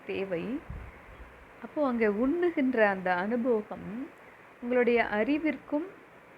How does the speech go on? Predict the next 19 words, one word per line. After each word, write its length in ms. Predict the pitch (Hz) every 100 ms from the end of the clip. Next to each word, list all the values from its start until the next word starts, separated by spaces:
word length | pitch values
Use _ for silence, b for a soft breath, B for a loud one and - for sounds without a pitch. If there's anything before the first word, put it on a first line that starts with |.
| -
உடலுக்கும், 580 | 226 247 240 240 - 185
அந்த 160 | - 202
உடல் 280 | 202 226 294 285
பசியையும் 600 | 214 208 277 277 269 262
போக்குது, 500 | 226 214 - 196 170 208 277 -
அதே 200 | 190 240 285
சமயத்துல 600 | 269 220 214 208 240 226
இந்த 240 | 202 196 202
உணவு 280 | 202 233 294
நான் 220 | 269 202
இந்த 200 | 196 196
அளவு 280 | 196 202 240
மட்டும்தான் 600 | 240 196 - 269 247 277 269
நான் 180 | 208
சாப்பிடணும், 640 | 208 190 - 190 214 214 214 B B B B B -
அளவுக்கு 360 | 214 262 277
மீறி 280 | 233 233 254 254
சாப்பிடக்கூடாது 920 | 214 214 247 240 - 208 220 220 214 214
அப்படிங்கிற 480 | 180 190 190 180